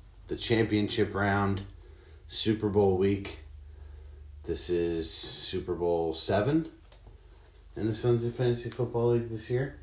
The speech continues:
Got a pretty good matchup. Uh, joining me tonight to discuss it are the two teams who weren't able to make the Super Bowl last week.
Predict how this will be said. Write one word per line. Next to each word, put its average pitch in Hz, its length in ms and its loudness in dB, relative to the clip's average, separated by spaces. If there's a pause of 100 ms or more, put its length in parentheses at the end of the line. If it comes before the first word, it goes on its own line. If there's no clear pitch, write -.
(1900)
Got 95 140 4
a - 80 -4
pretty 98 180 4
good 92 140 2
matchup. 101 560 2 (560)
Uh, 87 240 2
joining 101 500 2
me 95 380 0
tonight 95 580 0
to 101 100 -2
discuss 98 600 2
it 90 100 2
are 82 100 -2
the 82 140 -2
two 104 240 0
teams 95 440 -2
who 95 100 2
weren't 104 320 0
able 92 240 6
to 80 60 0
make 110 280 2
the 87 60 -8
Super 85 340 -4
Bowl 87 240 4
last 85 360 -4
week. 95 320 -2